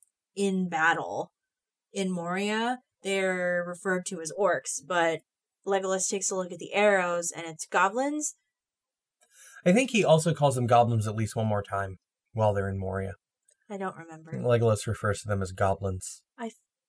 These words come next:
Speaker 1: I don't know.
Speaker 2: But maybe that's, like, maybe that's supposed to, like, be an elven thing, like,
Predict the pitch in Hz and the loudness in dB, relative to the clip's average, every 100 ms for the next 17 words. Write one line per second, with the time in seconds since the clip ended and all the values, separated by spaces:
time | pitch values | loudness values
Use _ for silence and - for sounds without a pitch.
0 | _ _ _ _ _ _ _ _ - 220 | _ _ _ _ _ _ _ _ -10 -8
1 | 262 262 247 - _ _ _ 151 151 175 | -6 -4 -6 -8 _ _ _ 4 8 8
2 | 214 214 - 156 135 139 165 196 170 151 | 8 6 6 4 6 6 8 8 8 8
3 | 147 - 123 135 - 120 113 - 120 110 | 6 2 2 2 4 4 4 4 2 2
4 | 110 113 110 104 - 101 98 92 95 98 | 4 4 4 0 -2 -4 -4 -6 -2 -2
5 | 95 | -2